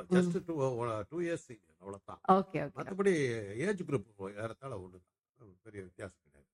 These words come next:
Speaker 2: ஓகே.
Speaker 1: பரிமளத்தோட கொண்டு போய் சே-, பரிமளம் ரொம்ப அமைதியான தங்கமான பையன்,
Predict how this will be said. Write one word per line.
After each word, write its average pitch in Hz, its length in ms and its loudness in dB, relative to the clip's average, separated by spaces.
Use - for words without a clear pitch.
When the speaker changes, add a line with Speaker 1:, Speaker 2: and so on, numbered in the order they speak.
Speaker 2:
ஓகே. 165 360 -8
Speaker 1:
பரிமளத்தோட 165 540 2
கொண்டு 127 160 -6
போய் 123 180 -2
சே-, 107 220 -6
பரிமளம் 175 300 -2
ரொம்ப 151 280 -2
அமைதியான 143 600 -4
தங்கமான 139 460 -10
பையன், - 240 -18